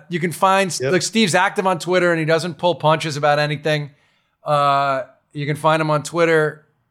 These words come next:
Speaker 1: uh, and, uh, read this book. Go listen to the records, read the book. When the E Street Band goes on tour, go see the E Street Band. When Steve goes on tour, go see Steve, so he doesn't have to,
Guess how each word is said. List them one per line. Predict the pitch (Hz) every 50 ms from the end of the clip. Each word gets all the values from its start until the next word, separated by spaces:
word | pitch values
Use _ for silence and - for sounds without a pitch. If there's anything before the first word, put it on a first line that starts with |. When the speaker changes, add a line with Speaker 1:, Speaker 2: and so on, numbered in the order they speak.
| _ -
Speaker 1:
uh, | 135 139 139 135 135 135 135 135 -
and, | - 143 139 139 139 135 135 131
uh, | 135 135 135 135 135 -
read | - 135 196 233 226
this | 254 - -
book. | - 214 180 - - - - _ _ _ _ _ _ _
Go | - 143 165
listen | 185 202 196 226 220
to |
the | 196 196
records, | 180 175 170 - - 160 151 131 - - - _ _ _ _ _ _ _
read | 127 147 165 151
the | 175 160
book. | 127 151 143 139 135 143 - - _ _ _ _ _ _ _ _ _ _ _
When | - 135 143
the | 151 170
E | 180 165
Street | 151 - 180 170 -
Band | - 160 156 151 151 139
goes | 143 139 123
on | 139 135 127
tour, | - 135 135 135 131 127 117 113 - _ _ _
go | - 131 131
see | 127 - 135 127
the | 127 131
E |
Street | 120 - - 127 - -
Band. | 131 123 123 123 120 120 113 - _ _ _
When | - 120 120
Steve | - - - 156 151 143
goes | 139 147 139 127 120
on | 131 127 120
tour, | - 123 127 127 123 120 110 90 _ _ _ _
go | _ 127 127 131
see | 127 - 139 120
Steve, | - - 147 139 143 139 117
so | - 139 135
he | 135
doesn't | 139 127 139
have | 139 127 131
to, | - 135 131 120 -